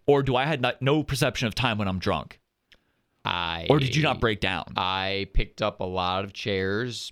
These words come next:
Speaker 2: because I didn't have any control over my muscles. I was just like,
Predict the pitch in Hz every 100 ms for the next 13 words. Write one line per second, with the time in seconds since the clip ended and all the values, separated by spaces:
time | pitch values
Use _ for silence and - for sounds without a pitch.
0 | - - - 90 85 85 87 82 80 80
1 | 82 104 85 85 85 - - 95 85 82
2 | 82 82 - 87 85 90 90 90 87 87
3 | 85 85 92 - 85 82 78 - 87